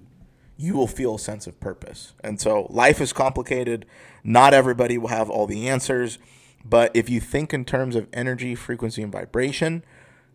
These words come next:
in regards to people, like if you apply that quote to people, 'cause it's about finding the secrets of the universe, and you are the universe.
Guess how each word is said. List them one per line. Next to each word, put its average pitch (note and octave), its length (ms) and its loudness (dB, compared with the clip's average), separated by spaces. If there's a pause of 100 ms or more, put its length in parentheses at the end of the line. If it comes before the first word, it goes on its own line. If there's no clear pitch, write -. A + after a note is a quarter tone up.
(120)
in A#2 220 0
regards A#2+ 460 0
to A#2 420 -2 (240)
people, F#3+ 680 0
like A#2 160 -4
if A2+ 120 -6
you B2 100 -2
apply B2+ 560 -8 (380)
that B2+ 240 -6
quote A#2 480 2 (240)
to C#3+ 160 -2
people, E3 580 -6 (180)
'cause A#2 120 -8
it's A2+ 80 -8
about E3+ 260 0
finding D#3+ 220 2
the B2 60 -2
secrets - 360 -6
of G#2+ 60 -8
the G2+ 80 -14
universe, G#2 480 -12
and A2 180 -6
you F3+ 240 6
are G#3+ 160 12
the D#3 120 0
universe. E2+ 600 -16